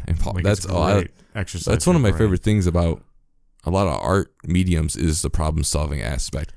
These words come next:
Speaker 2: I
Speaker 1: Like
Speaker 2: agree.
Speaker 1: three D S Max,
Speaker 2: Yeah.
Speaker 1: that's my favorite thing about, uh, three D modeling, is that there's so many ways to do the same thing. As there, as they say, there's a hundred ways to skin a cat, right?
Speaker 2: Mm-hmm.
Speaker 1: But it's just fun when one way doesn't work,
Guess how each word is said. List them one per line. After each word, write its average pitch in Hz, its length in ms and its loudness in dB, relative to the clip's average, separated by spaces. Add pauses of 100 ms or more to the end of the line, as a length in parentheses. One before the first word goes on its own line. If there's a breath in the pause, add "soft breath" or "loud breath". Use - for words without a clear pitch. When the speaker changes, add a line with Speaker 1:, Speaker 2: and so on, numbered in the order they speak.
(120)
Speaker 2:
I 90 80 -4
Speaker 1:
Like 90 140 4
Speaker 2:
agree. 87 140 0
Speaker 1:
three 107 60 4
D 107 100 4
S 87 140 -2
Max, 87 380 0
Speaker 2:
Yeah. - 60 -4
Speaker 1:
that's 85 160 -2
my 98 80 2
favorite 87 300 0
thing 90 160 2
about, 78 400 -2 (240)
uh, 69 420 -2
three 107 160 2
D 87 60 4
modeling, 80 420 -2 (380 soft breath)
is 85 100 2
that 82 100 2
there's 82 140 -2
so - 220 2
many 117 200 2
ways 87 220 2
to - 60 -8
do 82 120 -4
the 78 80 0
same 82 260 0
thing. 80 260 -2
As 80 160 -4
there, 80 180 -2 (140)
as 80 120 0
they 78 80 0
say, 85 120 0
there's 82 100 0
a 76 60 -4
hundred 82 260 -2
ways 76 160 -2
to - 60 -6
skin 80 240 -6
a 69 40 -8
cat, 71 320 -6
right? - 280 -6
Speaker 2:
Mm-hmm. 80 440 -6 (280)
Speaker 1:
But 90 280 2 (1040)
it's 101 200 0
just 107 200 0
fun 110 260 2
when 92 160 4
one 98 260 2
way 90 220 4
doesn't 87 300 0
work, 87 260 2